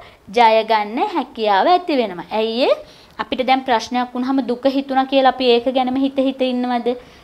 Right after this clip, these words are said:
නෑ. අපිට තරහ ගියොත් අපි ඒ අයව අයින් කරලා දාලා අපි වෙනමම ගමන යනවද? නෑ. නේද? අපිට සතුට වැඩි කියලා "අම්මෝ මේ පාර පන්තියේ පළවෙනියා" කියලා අපි ඒක ගැනම හිත හිත ඉන්නවද? අපි ඊළඟ වාරෙට ලෑස්ති වෙන්නේ නැද්ද?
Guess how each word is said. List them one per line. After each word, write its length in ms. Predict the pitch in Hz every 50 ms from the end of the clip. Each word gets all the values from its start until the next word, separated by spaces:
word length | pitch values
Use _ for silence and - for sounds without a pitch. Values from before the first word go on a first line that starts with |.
| - -
නෑ. 240 | 254 269 262 214 - -
අපිට 280 | - 202 - 240 269 -
තරහ 300 | 277 247 226 233 233 262 262
ගියොත් 260 | 240 254 262 254 254 262
අපි 180 | 254 262 269
ඒ 160 | 254 247 240
අයව 180 | 240 240 240 240
අයින් 280 | 240 214 208 214 220 -
කරලා 260 | 254 240 247 240 226 240
දාලා 260 | 240 247 240 220 220
අපි 120 | - 247 226
වෙනමම 380 | 214 202 220 247 277 285 285 285
ගමන 340 | 277 277 269 262 277 269 277
යනවද? 460 | 277 277 269 269 262 262 262 247 269 277 277 - - - - - _
නෑ. 240 | - 277 311 285 196 - - - _ _ _ -
නේද? 180 | 330 349 285 214
අපිට 260 | 185 - 233 240 240
සතුට 360 | - 254 - - - 269 247 302
වැඩි 240 | 294 277 269 285 277
කියලා 260 | 285 285 262 240 220 220
"අම්මෝ 280 | 226 233 247 254 254 247 247 - - - - -
මේ 160 | 226 220 226
පාර 240 | - 254 240 240 240
පන්තියේ 460 | 240 233 202 196 - - 185 180 180
පළවෙනියා" 480 | 233 214 214 214 226 240 247 240 240 -
කියලා 220 | 254 254 254 247 254
අපි 160 | 240 214 208
ඒක 100 | 208 208
ගැනම 300 | 233 233 240 240 240 247
හිත 180 | 269 277 277
හිත 200 | 285 269 277 277
ඉන්නවද? 300 | 254 285 370 440 392 269
අපි 180 | 233 233 - 254
ඊළඟ 280 | 233 226 226 226 233 240
වාරෙට 280 | 240 233 233 233 233 233 233
ලෑස්ති 420 | 226 214 214 214 - - 269 262
වෙන්නේ 260 | 254 247 247 294 415
නැද්ද? 120 | 494 359